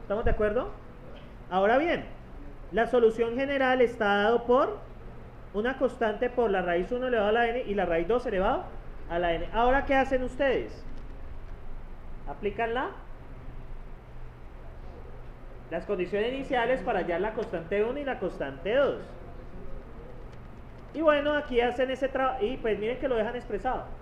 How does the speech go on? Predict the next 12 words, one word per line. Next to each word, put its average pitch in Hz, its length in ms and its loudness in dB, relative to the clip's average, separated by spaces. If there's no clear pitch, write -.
¿sí? 240 180 -2
Realmente 277 480 4
las 302 200 4
constantes 233 500 2
dan 208 320 0
uno 240 240 4
raíz 202 280 4
de 247 120 8
cinco 311 580 0
y 226 140 -4
menos 196 280 -2
uno 294 300 2